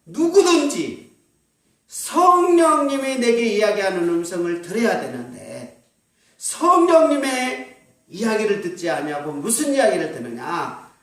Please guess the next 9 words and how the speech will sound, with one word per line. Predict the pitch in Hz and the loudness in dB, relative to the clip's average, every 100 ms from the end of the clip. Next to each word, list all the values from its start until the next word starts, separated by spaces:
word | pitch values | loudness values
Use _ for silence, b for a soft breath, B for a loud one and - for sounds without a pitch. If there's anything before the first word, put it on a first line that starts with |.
| _ | _
사탄의 | - - 320 - 349 349 330 277 | -18 -16 -16 -12 -6 -4 -2 -2
이야기를 | 226 175 160 147 143 | -4 -4 -6 -10 -12
자꾸 | - - - 311 | -14 -18 -18 -16
듣고자 | - - 170 - | -16 -18 -16 -16
하는 | - | -18
거죠. | 104 104 _ _ _ _ _ _ _ _ _ _ _ _ - | -20 _ _ _ _ _ _ _ _ _ _ _ _ _ -12
그러므로 | 170 170 151 139 147 151 139 123 - 156 | -6 -4 -4 -4 -2 -2 -4 -8 -10 -4
여러분과 | 185 208 208 180 | 0 0 0 -6
나는, | 127 113 123 139 127 - | -6 -10 -12 -12 -12 -14